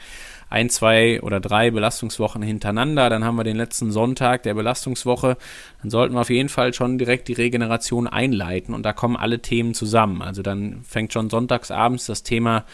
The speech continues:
äh, Ernährung an, das geht dann über den Schlaf weiter, dann haben wir montags den Ruhetag, da haben wir wieder morgens das Thema Ernährung, dann ist die Frage, haben wir vielleicht sogar die Möglichkeit, irgendwie ein kleines bisschen länger zu schlafen, haben wir die Möglichkeit, einen Mittagsschlaf einzulegen,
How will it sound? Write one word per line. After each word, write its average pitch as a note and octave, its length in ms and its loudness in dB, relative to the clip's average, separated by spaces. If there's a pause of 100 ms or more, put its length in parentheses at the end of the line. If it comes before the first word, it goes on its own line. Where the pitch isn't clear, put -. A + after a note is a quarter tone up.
(420)
äh, G#2 180 0
Ernährung C#3 480 6
an, B2 220 2
das A#2+ 160 -2
geht G#2 160 -2
dann G#2 80 -2
über G2+ 160 -2
den G2 100 -2
Schlaf A#2+ 480 4
weiter, B2 400 4
dann G2+ 160 -2
haben G2+ 120 -2
wir G2+ 60 0
montags A2 440 -2
den G#2 120 -2
Ruhetag, C3 600 0
da G#2 80 -2
haben G#2+ 80 0
wir A2 80 0
wieder D3+ 160 4
morgens C3+ 320 4
das - 120 -8
Thema C3 240 0
Ernährung, B2+ 640 4
dann G#2+ 220 -4 (640)
ist - 140 -6
die A2+ 80 0
Frage, A2 640 2
haben D3 160 0
wir D#3 80 2
vielleicht C3 340 0
sogar A#2+ 160 0
die A2 80 2
Möglichkeit, B2 640 0
irgendwie A2+ 500 -2 (800)
ein G#2 80 -4
kleines A2 260 -2
bisschen A#2 240 -2
länger A2 240 -2
zu A#2+ 100 -10
schlafen, C3 520 2
haben A#2+ 80 0
wir A#2 80 0
die A2 80 2
Möglichkeit, A#2+ 480 -2
einen G#2 80 -4
Mittagsschlaf B2+ 640 0
einzulegen, A#2 720 0